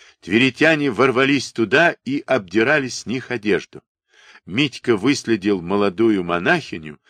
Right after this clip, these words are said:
но та скрылась в дыму и юркнула за стену монастыря в горящий город. На площади, где ещё можно было дышать, он настиг её и ободрал до нога, скрутил.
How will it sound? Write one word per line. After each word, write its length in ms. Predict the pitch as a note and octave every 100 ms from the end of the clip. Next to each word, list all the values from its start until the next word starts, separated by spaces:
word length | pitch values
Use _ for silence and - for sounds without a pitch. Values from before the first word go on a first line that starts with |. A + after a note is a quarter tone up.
| - -
но 180 | E2 A2+
та 180 | - C#3+
скрылась 540 | - - D3+ D3+ B2
в 120 | F2+ D2
дыму 500 | G2 F#2 C#3+ F#3+ -
и 100 | B2
юркнула 800 | A#2 G2+ A2 - F#2 D3 F3 D#3+
за 180 | A#2+ A2
стену 460 | - - D3 C3+
монастыря 800 | B2 A2 G2 - F2+ G#2+ E3+ D#3+ -
в 140 | - -
горящий 600 | F#2+ F#2+ C#3+ - - A#2+
город. 380 | F#2 F2+ C2 - _ _ _ _ _ _ -
На 260 | F#2+ C3
площади, 680 | - C3+ A3 G#3 - B2 G#2
где 260 | F#2 A2+
ещё 300 | D3 A2+ -
можно 380 | C#3+ F#3 C#3 D3
было 260 | A2 D3+ C3+
дышать, 640 | G#2+ G#2+ - F#3 - - _
он 300 | A#2+ C#3+ C3
настиг 580 | C3+ A#2+ - - E3+ -
её 320 | G2+ D#2+ C#2 - -
и 180 | C#3+ -
ободрал 720 | B2+ G#2+ A2 F2 F#2 C#3+ C3
до 200 | F#2 A#2
нога, 520 | A#2+ A2+ - D#2+ C#2+ _
скрутил. 840 | _ - - E2+ A2+ - F#2+ D#2